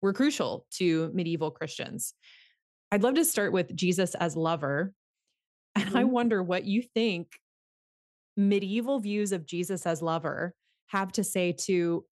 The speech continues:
Speaker 1: a highly sexualized Western global North culture. A-, and it occurs to me that just as we sort of have a lot of anxieties about being judged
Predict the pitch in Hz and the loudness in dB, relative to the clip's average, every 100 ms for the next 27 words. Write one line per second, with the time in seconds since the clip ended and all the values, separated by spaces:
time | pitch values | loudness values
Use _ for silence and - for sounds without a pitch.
0 | - 185 156 - 170 190 190 - - 170 | -6 -4 -4 -2 0 2 2 0 -2 -4
1 | - 185 170 156 151 151 156 - - _ | -4 -2 0 0 0 -2 -2 -6 -14 _
2 | _ _ _ 156 175 - - 180 165 156 | _ _ _ -2 -2 -2 -2 -2 0 -2
3 | 156 135 165 160 160 160 147 143 - 151 | -4 -2 2 2 2 0 0 -4 -4 -6
4 | 147 - 95 117 - - - 202 - 226 | -4 -6 -6 -6 -10 -20 -6 -4 2 2
5 | 226 214 285 277 240 208 175 165 156 202 | 2 2 0 2 2 2 2 -2 0 -2
6 | - 214 - 190 - 185 180 170 151 _ | -2 -4 -2 -2 -2 -2 0 -2 -4 _
7 | - - 175 175 160 165 165 165 147 160 | -14 -4 -2 0 -2 -2 -2 -4 -4 -2
8 | 165 170 160 156 147 147 143 - 180 180 | -2 -2 -4 -4 -4 -4 -8 -10 -4 0
9 | 175 160 156 151 214 - - | 0 0 0 -2 -2 -6 -10